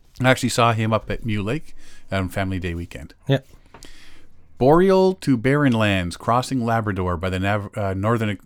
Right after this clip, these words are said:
Speaker 1: uh, Northern Scavengers, Noah Booth and Alex Traynor. You saw that.
Speaker 2: Yes.
Speaker 1: And what did you think of it?
Speaker 2: It was amazing. So it was a, basically a forty-five minute session or so, forty-five, fifty minute session on, y-, you got an intro to what their document,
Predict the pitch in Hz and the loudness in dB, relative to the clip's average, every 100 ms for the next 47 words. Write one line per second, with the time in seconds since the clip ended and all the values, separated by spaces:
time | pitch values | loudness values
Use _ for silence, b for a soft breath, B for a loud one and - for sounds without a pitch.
0 | - 107 98 - 117 120 135 120 - 107 | -12 -8 -8 -8 0 2 2 0 -2 -2
1 | 113 127 139 139 - 107 107 98 110 - | 0 0 -2 -4 -4 -4 -4 -2 -4 -4
2 | 95 92 - 98 98 - - 101 110 131 | -6 -6 -4 -4 -4 -6 -8 -6 -2 -2
3 | 101 95 165 - 87 82 - - _ _ | -2 0 0 0 -2 -2 -8 -14 _ _
4 | - 90 - - - 92 98 92 95 98 | -10 -6 -6 -6 -2 0 2 0 -2 -2
5 | 85 - - B B B B 196 220 208 | -6 -10 -18 B B B B 6 6 6
6 | 196 196 147 123 - 156 156 165 160 147 | 8 8 8 6 8 8 8 4 2 4
7 | 151 143 135 - B B 165 - - 160 | 6 6 4 2 B B 2 2 4 6
8 | 123 - - 147 143 135 135 131 - 127 | 6 4 2 2 2 2 4 2 2 0
9 | - 127 110 - 123 127 117 135 123 127 | 2 0 2 4 6 6 4 0 2 0
10 | 120 127 - 117 107 117 - 113 - 117 | 0 -4 -2 -2 -2 -4 -2 -4 -2 2
11 | 113 113 113 110 B B B B 147 127 | 4 4 2 0 B B B B -8 -6
12 | 151 160 165 170 147 127 - 147 - 123 | -6 -2 0 4 4 4 4 2 4 2
13 | 113 117 113 - 113 107 101 110 101 113 | 2 0 -2 0 0 0 0 -2 -2 -2
14 | 110 110 | -2 -4